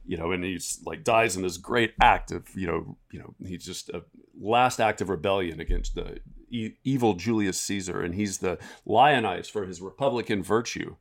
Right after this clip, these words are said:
Uh, but we forget that, that not everybody in the late republic was <laughs> like Cato. In fact, that's, you know,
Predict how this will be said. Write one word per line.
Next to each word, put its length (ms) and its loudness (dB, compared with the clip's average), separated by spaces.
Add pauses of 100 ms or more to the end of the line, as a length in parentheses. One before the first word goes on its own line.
(480)
Uh, 160 2
but 260 2
we 140 2
forget 540 0
that, 260 0 (140)
that 200 0
not 300 2
everybody 500 4
in 120 0
the 160 -2
late 260 0
republic 520 -6
was 260 -6
<laughs> 0 -
like 260 -2
Cato. 400 2
In 140 0
fact, 420 -4
that's, 320 -10
you 160 -10
know, 200 -10